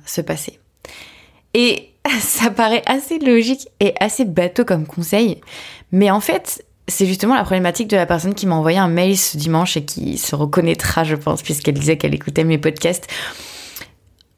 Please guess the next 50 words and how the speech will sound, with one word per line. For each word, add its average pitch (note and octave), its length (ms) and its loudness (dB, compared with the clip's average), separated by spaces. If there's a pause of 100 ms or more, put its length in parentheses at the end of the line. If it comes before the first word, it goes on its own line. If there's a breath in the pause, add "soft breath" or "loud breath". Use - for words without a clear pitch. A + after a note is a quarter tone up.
(260)
En B3 100 0
fait, G4 140 -2
si B3 120 -6
tu A#3+ 180 -10
passes F4 220 -2
pas A#3 160 2
à G3 60 0
l'action, E3+ 540 -2 (280)
mais F#3 80 0
ça A#3 180 2
peut A#3+ 240 2
être - 220 0 (100)
valable G#3 320 0
pour - 120 -10
plein A#3+ 240 2
de A#3 60 2
choses, G3+ 240 0
et E3 60 2
je D#3 80 -4
vais D#3+ 80 0
rentrer E3+ 280 0
dans F#3 80 2
les F3 100 2
détails E3+ 280 0
pour - 200 -14
justement F3 340 0
te, E3+ 100 -2
te, D3+ 240 0
te D3 120 0
montrer E3 320 2
des E3 200 2
exemples F3 360 0
et - 20 0
te D3 120 -6
donner D#3 220 -2
des D#3+ 120 -2
conseils, E3 440 0 (760)
mais G3+ 80 4
si G3 120 0
tu D4+ 100 2
ne D#4 80 4
passes B3+ 180 0
pas G3+ 140 0
à F#3 40 4
l'action, F#3 500 0
il E3+ 160 2
ne E3 100 2
va F3 280 0 (160)
absolument D3+ 600 -4 (160)
rien D#3+ 300 -2